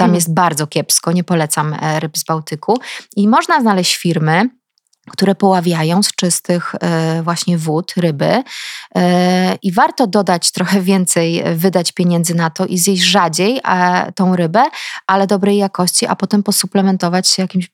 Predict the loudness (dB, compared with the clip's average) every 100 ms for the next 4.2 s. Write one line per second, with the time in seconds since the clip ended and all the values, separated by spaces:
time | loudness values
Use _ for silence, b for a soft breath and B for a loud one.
0 | -6 -4 -2 -2 0 0 0 -2 -4 -2
1 | 0 -2 B B B -2 2 2 2 2
2 | 0 0 -2 -4 -2 0 2 2 0 0
3 | -4 -2 0 2 0 0 0 0 -2 0
4 | 0